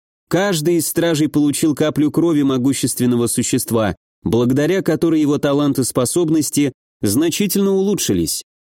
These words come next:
Но по-настоящему сила крови раскроется позже, когда страж заключит рабский контракт с Атлантом.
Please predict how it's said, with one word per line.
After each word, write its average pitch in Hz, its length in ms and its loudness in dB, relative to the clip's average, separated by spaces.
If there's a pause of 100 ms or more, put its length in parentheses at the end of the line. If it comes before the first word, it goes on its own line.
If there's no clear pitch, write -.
Но 113 240 2
по-настоящему 143 1120 0
сила 131 300 0
крови 131 300 0
раскроется 135 800 0
позже, 85 580 -2 (360)
когда 123 360 0
страж 143 400 -2
заключит 123 540 0
рабский 123 400 0
контракт 113 540 0
с - 100 -4
Атлантом. 98 720 -2